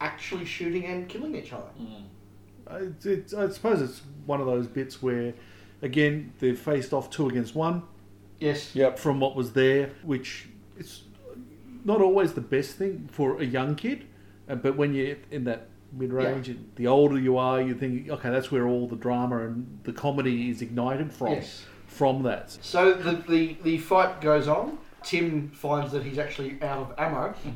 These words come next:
Speaker 3: <laughs>
Speaker 1: which allows him to be shot by Graham.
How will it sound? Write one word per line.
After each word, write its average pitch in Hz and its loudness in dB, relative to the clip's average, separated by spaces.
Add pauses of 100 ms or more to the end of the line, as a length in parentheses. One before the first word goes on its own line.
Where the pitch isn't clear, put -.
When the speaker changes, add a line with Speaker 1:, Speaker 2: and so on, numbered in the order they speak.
(220)
Speaker 3:
<laughs> - -6
Speaker 1:
which 151 -4
allows 147 0
him 151 -4
to 135 -6
be 131 -6
shot - -6
by 127 -4
Graham. 196 -4